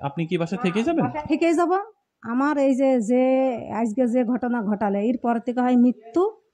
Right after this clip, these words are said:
Speaker 2: আর নাই বিয়ে, এই দুটোর মধ্যে একটা বেছে নিতে হবে।
Speaker 1: তার মানে আপনি বলছেন যে যদি মজনু আপনাকে বিয়ে না করে, আপনি
Speaker 2: মৃত্যু,
Speaker 1: মারা যাবেন?
Speaker 2: মৃত্যু,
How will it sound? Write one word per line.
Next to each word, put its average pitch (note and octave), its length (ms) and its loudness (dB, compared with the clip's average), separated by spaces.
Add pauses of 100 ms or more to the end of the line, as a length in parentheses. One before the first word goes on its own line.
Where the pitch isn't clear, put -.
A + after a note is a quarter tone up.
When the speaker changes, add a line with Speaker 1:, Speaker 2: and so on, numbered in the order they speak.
(100)
Speaker 2:
আর G#3 120 -2
নাই G3+ 220 2
বিয়ে, E3+ 280 -2
এই F#3 120 -8
দুটোর A#3+ 260 0
মধ্যে A3+ 260 -4
একটা G3 160 -6
বেছে E3 200 -8
নিতে D#3 220 -10
হবে। - 140 -16
Speaker 1:
তার D3 120 0
মানে F#3 140 0
আপনি G3 160 0
বলছেন G3 320 0
যে G3+ 120 -2
যদি F3+ 320 0
মজনু F3+ 380 2
আপনাকে E3+ 460 -2
বিয়ে D#3 240 0
না D3+ 160 0
করে, F#3+ 180 -2
আপনি F3 100 -2
Speaker 2:
মৃত্যু, E3+ 140 0
Speaker 1:
মারা D3+ 200 2
যাবেন? F3+ 260 0
Speaker 2:
মৃত্যু, E4+ 480 -14